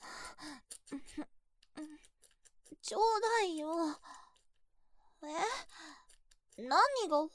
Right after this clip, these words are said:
欲しいかって。もう、意地悪。あなたのおちんちんが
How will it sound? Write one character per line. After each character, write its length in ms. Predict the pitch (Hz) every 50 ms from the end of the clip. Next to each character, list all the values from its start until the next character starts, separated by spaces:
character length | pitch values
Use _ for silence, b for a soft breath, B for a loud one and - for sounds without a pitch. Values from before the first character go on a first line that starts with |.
| - -
欲 160 | 302 302 311
し 400 | 311 - - 349 320 330 320 302
い 60 | - - -
か 160 | - - 285
っ 80 | 262 - - - - -
て。 180 | 311 302 294 - 320 320 285 240 - - - _ - _ _ _ _ _ _ _ - - - - - - B B B B B B B B B B B B B B B _ _ -
も 920 | 233 254 254 262 277 285 311 330 339 339 339 381 381 359 330 320 277 247 208
う、 80 | - - - - _ _ _ - - _ _ _ _ _ _
意 240 | - 277 269 262 -
地 180 | - 294 311
悪。 380 | 311 294 254 262 254 202 - 175 302 294 285 B B B B 277 277 269 254 B B B B B B _ _ _ _ _ _ _ _ - - - - _ _ _ _ _ _ _ _ _ _ _ _ -
あ 140 | 202 254
な 240 | 269 285 320 339 359
た 180 | - 359 330 311
の 260 | 285 269 262 269 262
お 60 | 233 -
ち 340 | - - - 320 339 370
ん 60 | 381 392
ち 220 | - - 349 320 302
ん 120 | 294 294
が 80 | 311